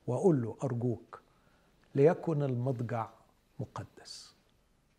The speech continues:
ليكن المضجع مقدس". الكتاب قال كده: "ليكن الزواج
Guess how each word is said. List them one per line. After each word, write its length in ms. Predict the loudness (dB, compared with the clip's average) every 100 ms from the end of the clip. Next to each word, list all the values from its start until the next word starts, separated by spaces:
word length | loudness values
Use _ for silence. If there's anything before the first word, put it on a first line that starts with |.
| _ _ -4
ليكن 520 | 4 4 2 -4 -4
المضجع 580 | -4 -4 -6 -6 -8 -8 _ _
مقدس". 600 | -8 -8 -14 -16 -20 -20
الكتاب 340 | _ 0 0 0
قال 220 | -6 -8
كده: 260 | -10 -12 -20 _ _ _ _ _ 2
"ليكن 400 | 4 4 2 0
الزواج 580 | 0 -2 0 0 0